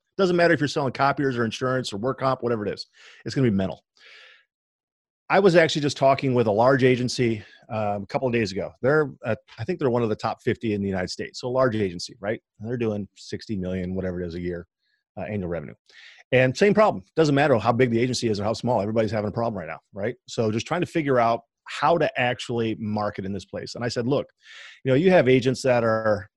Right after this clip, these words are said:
you know, they've got fourteen dollars, you know, on the books right now. And then you've got some agents who have one point four million dollar books of business, right? All throughout the gamut." I said, "And those, uh,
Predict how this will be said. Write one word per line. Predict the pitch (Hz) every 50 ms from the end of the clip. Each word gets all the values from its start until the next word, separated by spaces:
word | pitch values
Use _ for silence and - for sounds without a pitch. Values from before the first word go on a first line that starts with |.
| _ _ -
you | - 117
know, | 107 101
they've | 110 110
got | 107 123 101 -
fourteen | - - 143 143 131 - - 139 123
dollars, | 120 120 117 110 113 110 104 98 - -
you | - 131
know, | 104
on | 101 107 107 101
the | 87
books | 82 104 101 - -
right | 110 101 98
now. | 101 107
And | 113 117 117
then | 117
you've | 110 104
got | 110 117 113 -
some | - 131 120
agents | 117 110 117 117
who | - 120
have | 113 104
one | 113 117 117 113
point | - 117 110
four | - 120 120
million | 110 110 113 113 110 101
dollar | 98 98 98
books | 90 98 92 -
of | 104 90
business, | 87 76 76 76 - -
right? | 95 101 110 -
All | - 139 151 156 151 147
throughout | - - 131 127 123 123 120 -
the | 107
gamut." | 90 101 98 87 85 80 - _ _ - - - - - - -
I | 127
said, | - 139 135 131
"And | 147 165
those, | 202 233 254 - -
uh, | 180